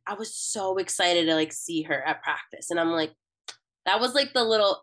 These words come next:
inklings where I'm like, "Okay, like, why am I so excited to see her?" And then we became besties, and she would tell me about her boyfriends and, like,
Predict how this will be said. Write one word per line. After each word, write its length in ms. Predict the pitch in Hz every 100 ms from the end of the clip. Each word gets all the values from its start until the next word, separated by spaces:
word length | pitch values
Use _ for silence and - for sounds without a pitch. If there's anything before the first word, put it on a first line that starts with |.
| -
inklings 580 | 220 208 202 185 175 175
where 100 | 175
I'm 80 | 175
like, 140 | 165
"Okay, 300 | 175 185 175
like, 180 | 165 160
why 260 | 160 156 170
am 80 |
I 120 | 175 185
so 200 | 190 185
excited 460 | 185 - 175 175
to 80 | 175
see 240 | - 185 175
her?" 380 | 156 147 180 - - - - -
And 140 | 220 233
then 120 | 226
we 80 | 220
became 400 | 240 285 254 247
besties, 680 | 208 208 - 202 196 202 202 - -
and 580 | 190 185 185 180 180 185
she 140 | 208
would 100 | 196
tell 180 | - 190
me 100 | 185
about 220 | 170 156 -
her 80 | 160 -
boyfriends 800 | 220 226 226 233 214 208 196 202
and, 140 | 180 170
like, 220 | 160